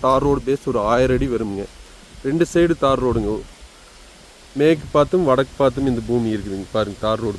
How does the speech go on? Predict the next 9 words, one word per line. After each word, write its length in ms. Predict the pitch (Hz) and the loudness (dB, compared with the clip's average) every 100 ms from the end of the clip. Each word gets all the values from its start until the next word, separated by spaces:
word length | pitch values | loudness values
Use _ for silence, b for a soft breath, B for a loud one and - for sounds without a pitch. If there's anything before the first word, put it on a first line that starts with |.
| - | -6
பாருங்க. 280 | 101 101 120 170 - - - - - - - - - - - - - - - - - - 117 | -6 -4 -4 -6 -10 -20 -20 -20 -20 -20 -20 -20 -20 -20 -20 -20 -20 -20 -20 -20 -20 -10 -4
நல்ல 220 | 139 180 170 | 0 0 0
செம்மண் 320 | 151 156 147 | -4 -4 -4
பூமிங்க, 340 | 139 139 147 185 131 | -4 -2 0 0 0
நல்ல 280 | 135 151 156 | -2 -2 -2
காப்புல 300 | 131 135 127 127 | -2 -2 -2 -6
இருக்குதுங்க 340 | 123 120 113 113 | -4 -6 -6 -4
மரம். 200 | 139 143 | -4 -4
ரெண்டே 200 | 123 139 | -2 0